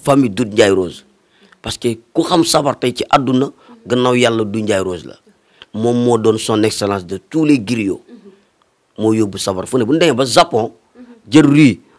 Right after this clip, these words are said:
tuddee ko Doudou Ndiaye Rose, kon Doudou Ndiaye Rose nekkul woon quelqu'un. Yóbbu na sabar fu ne.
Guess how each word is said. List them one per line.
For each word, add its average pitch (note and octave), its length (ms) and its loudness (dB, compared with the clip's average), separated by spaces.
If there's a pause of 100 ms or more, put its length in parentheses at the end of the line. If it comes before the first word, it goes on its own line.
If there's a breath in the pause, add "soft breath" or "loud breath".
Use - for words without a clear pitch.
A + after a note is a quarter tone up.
tuddee D3 260 4
ko C3+ 120 -2
Doudou C3+ 180 6
Ndiaye A2+ 200 6
Rose, D3 320 0 (320)
kon G2 120 -14
Doudou G2 140 -8
Ndiaye G#2+ 180 0
Rose G#2+ 140 -6
nekkul G#2 300 -6
woon B2 160 -2
quelqu'un. D#3+ 340 -4 (840)
Yóbbu E3+ 260 2
na E3 80 2
sabar B2+ 300 2
fu - 160 -6
ne. - 180 0